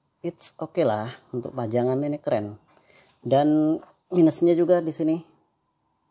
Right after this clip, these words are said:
sudah susah payah diperbaiki, tapi tidak bisa menempel akurat, masih ada space,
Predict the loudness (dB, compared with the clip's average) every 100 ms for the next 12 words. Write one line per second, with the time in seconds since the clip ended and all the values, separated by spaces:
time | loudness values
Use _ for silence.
0 | _ _ _ _ _ _ _ _ _ 0
1 | 2 2 -2 -8 -10 -4 -2 -2 -4 -4
2 | -6 -8 _ -6 -6 -6 -6 -6 -6 -12
3 | _ -6 -4 -4 -4 -4 -4 -4 -6 -8
4 | -12 _ _ _ _ -20 -10 -4 -4 -4
5 | -8 -2 -2 0 2 2 0 -4 -12 _
6 | _ -20 -8 -8 -8 -16